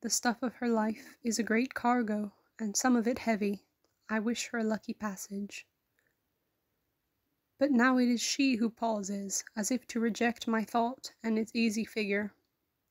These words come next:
A stillness greatens, in which the whole house seems to be thinking, and then she's at it again with a bunched clamour of strokes, and again is silent.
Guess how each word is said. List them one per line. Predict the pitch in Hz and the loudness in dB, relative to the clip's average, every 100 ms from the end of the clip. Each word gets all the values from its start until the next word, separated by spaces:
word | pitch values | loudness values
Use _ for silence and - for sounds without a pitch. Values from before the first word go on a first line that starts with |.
| _ - | _ -10
A | |
stillness | 214 - 247 233 240 226 | -6 -4 0 0 0 -2
greatens, | - 226 262 214 214 202 - - _ _ _ _ _ | -2 -2 0 0 -2 -4 -8 -12 _ _ _ _ _
in | 214 220 | 2 4
which | 254 - | 2 0
the | - | -6
whole | 220 262 262 | 0 2 4
house | 226 226 208 | 2 0 0
seems | - 247 233 - | -4 0 0 -2
to | 226 | -4
be | 226 | -4
thinking, | - 226 208 - 196 196 - _ _ _ _ _ _ _ _ - | -4 -6 -6 -6 -8 -8 -12 _ _ _ _ _ _ _ _ -2
and | 214 | 2
then | 233 233 | 4 4
she's | 226 247 220 | 2 2 2
at | 226 - | 0 -2
it | 302 | -8
again | 226 233 214 208 220 - _ | -6 -4 -2 -2 -2 -6 _
with | 240 - | -10 -6
a | 226 | -6
bunched | 190 240 254 - | 0 0 2 -2
clamour | - 233 208 202 233 285 | 0 2 2 2 0 -4
of | - | -8
strokes, | - - 214 269 - - - _ _ _ _ _ _ 220 | -4 -2 -2 -2 -12 -16 -18 _ _ _ _ _ _ -4
and | 208 | -2
again | 202 202 196 | 0 0 0
is | 196 | 0
silent. | 233 202 190 185 - | -2 0 -2 -4 -10